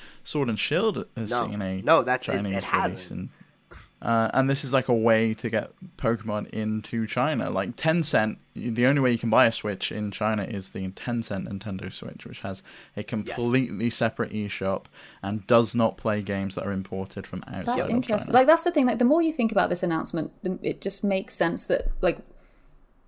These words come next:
Speaker 3: if they can get people in the West in on this game, fine, it makes the money, it will have, like, microtransactions, but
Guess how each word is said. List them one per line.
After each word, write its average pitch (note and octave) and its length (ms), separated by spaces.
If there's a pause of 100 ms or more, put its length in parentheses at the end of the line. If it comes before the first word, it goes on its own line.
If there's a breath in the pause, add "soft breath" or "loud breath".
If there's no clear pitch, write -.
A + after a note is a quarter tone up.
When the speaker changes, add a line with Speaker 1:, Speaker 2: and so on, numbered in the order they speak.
(120)
Speaker 3:
if G#3 200
they G#3 140
can A3+ 260
get A#3+ 160
people A3 240
in A3+ 80
the A3 60
West F3+ 320
in F3+ 100
on F3 100
this F3 140
game, E3 300
fine, E3 420
it - 60
makes E3+ 240
the F#3 80
money, E3 340
it - 80
will E3 160
have, F3 160
like, E3 240
microtransactions, F3+ 1000
but D#3 280